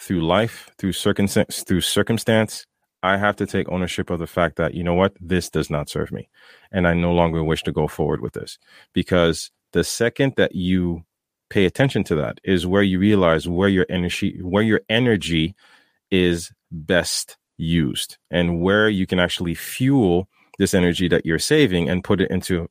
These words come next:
relationships and people that might benefit from you in a greater, in a greater, uh, circumstance.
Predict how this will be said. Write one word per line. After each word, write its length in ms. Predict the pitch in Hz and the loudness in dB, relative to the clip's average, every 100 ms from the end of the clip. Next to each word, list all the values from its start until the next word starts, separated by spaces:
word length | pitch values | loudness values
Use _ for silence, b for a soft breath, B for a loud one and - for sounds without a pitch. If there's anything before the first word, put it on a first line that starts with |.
| - | -2
relationships 760 | 90 92 98 107 - 85 - - 98 | 2 4 2 0 2 2 0 -6 0
and 180 | 92 | 0
people 500 | - 120 - 80 90 _ b b - | 2 0 2 2 0 _ b b 0
that 220 | 90 82 - | 2 2 -2
might 320 | 92 92 78 | 0 0 2
benefit 340 | 90 85 - - | 0 0 -4 -6
from 180 | 85 | -4
you 160 | 82 82 - | -4 -4 -4
in 180 | 85 | -4
a 60 | 85 | -4
greater, 580 | 80 87 85 85 78 - _ _ _ - | -4 0 2 4 0 -2 _ _ _ -4
in 120 | 87 | -4
a 40 | |
greater, 440 | 71 87 76 73 - _ - | 0 0 2 0 -4 _ -6
uh, 120 | 82 | -4
circumstance. 680 | 80 85 76 - 58 - | -2 -2 -4 -4 -6 -6